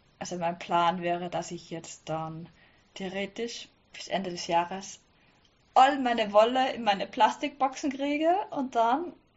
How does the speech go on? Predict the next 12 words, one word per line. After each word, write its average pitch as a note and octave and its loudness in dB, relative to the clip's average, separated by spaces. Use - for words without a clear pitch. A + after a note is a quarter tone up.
idealerweise G3+ -2
mal E3+ -4
alle B3 4
meine A3 2
Plastikboxen A3+ 0
in - -8
den F3+ -10
Schrank F#3 -2
bekomme, G3+ -8
weil E3+ -4
ich F3+ -10
habe E3+ -4